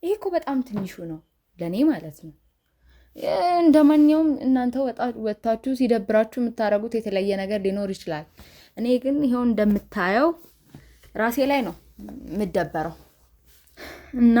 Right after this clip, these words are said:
እኔ እንደዚህ አይነት ሰው ነኝ። በቃ እኔ ለምን ራሱ እንደምኖር ምንም የማውቀው ነገር ራሱ የለም። እና አሁን በቃ እንደምታየኝ ስትገባ ራሱ ለመከላከል እንደ-፣ እንደሞከርኩት እንዳልመስል። እኔ በጣም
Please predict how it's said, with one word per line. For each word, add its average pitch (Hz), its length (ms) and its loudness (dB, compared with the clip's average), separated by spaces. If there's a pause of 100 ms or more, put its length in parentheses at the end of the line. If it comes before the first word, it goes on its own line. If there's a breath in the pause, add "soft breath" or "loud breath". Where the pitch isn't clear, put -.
(100)
እኔ 349 140 4
እንደዚህ 240 360 8
አይነት 196 260 0
ሰው - 200 -2
ነኝ። 220 180 2
በቃ 226 220 0 (400)
እኔ 311 120 6 (220)
ለምን 302 420 10 (140)
ራሱ 294 280 12
እንደምኖር 247 600 8
ምንም 277 280 12
የማውቀው 240 440 10
ነገር 196 380 8
ራሱ 156 260 2
የለም። 151 280 -2 (1200 loud breath)
እና 226 240 8
አሁን 277 260 10
በቃ 226 220 4 (100)
እንደምታየኝ 285 720 8 (100)
ስትገባ 311 440 10 (120)
ራሱ 294 280 10
ለመከላከል 269 680 8
እንደ-፣ 214 240 6 (180)
እንደሞከርኩት 240 800 8
እንዳልመስል። 160 560 4 (440)
እኔ 330 120 6 (100)
በጣም 508 320 8